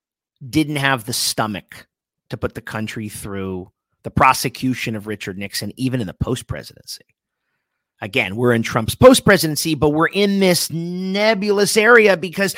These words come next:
he is the twenty twenty-four Demo-, uh, Republican likely nominee. And I know Democrats don't think so. And I'm here to tell you, yeah, this is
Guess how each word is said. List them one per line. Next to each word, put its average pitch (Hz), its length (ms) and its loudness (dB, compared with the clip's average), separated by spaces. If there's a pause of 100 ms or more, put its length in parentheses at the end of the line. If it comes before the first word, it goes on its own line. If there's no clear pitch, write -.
(200)
he 208 200 0
is 220 220 4
the 196 300 0
twenty 202 300 0
twenty-four 190 920 2 (720)
Demo-, 175 340 4
uh, 165 160 6
Republican 170 1000 0 (220)
likely 170 600 0
nominee. 117 680 -4 (760)
And 131 100 -2
I 135 80 2
know 156 160 4
Democrats 156 600 2
don't 156 220 -6
think 202 200 -4
so. 175 220 -2
And 156 80 -2
I'm 165 120 -4
here 185 140 -6
to 180 80 -8
tell 196 260 -2
you, 196 260 0 (220)
yeah, 262 480 8 (1160)
this 196 300 6
is 202 520 4